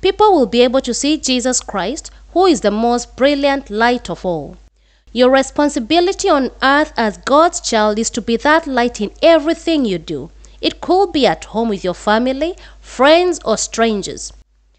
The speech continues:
A good example of being the light of the world is the parable of the Good Samaritan found in Luke chapter twenty-five, verse thirty-seven.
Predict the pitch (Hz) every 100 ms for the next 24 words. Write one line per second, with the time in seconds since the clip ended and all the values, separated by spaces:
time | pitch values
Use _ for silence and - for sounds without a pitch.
0 | - - 254 403 392 202 240 240 247 233
1 | 202 170 277 339 339 226 208 214 196 175
2 | 175 180 175 - - 277 220 254 247 294
3 | 302 302 269 214 190 170 285 - - 190
4 | 196 202 190 180 180 - 277 285 226 202
5 | 196 226 285 - - 190 - 180 185 180
6 | 180 - 254 320 226 180 165 185 196 -
7 | 330 339 190 214